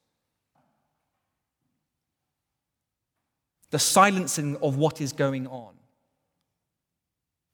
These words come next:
then that is not true repentance, and we have not truly yet returned to the Lord.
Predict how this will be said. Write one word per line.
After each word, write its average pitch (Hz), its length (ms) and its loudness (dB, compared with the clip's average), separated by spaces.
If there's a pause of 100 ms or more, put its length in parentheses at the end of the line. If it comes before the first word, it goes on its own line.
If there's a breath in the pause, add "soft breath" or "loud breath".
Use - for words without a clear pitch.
(120)
then 147 140 2
that 139 200 2
is 127 100 -4
not 170 340 2
true 151 180 -10
repentance, 123 640 -16
and 135 120 -10
we 120 100 -12
have 156 260 -4
not 143 280 -14
truly 160 360 -10
yet 127 360 -12
returned 110 480 -20 (280)
to - 80 -20
the 98 120 -20
Lord. 90 300 -20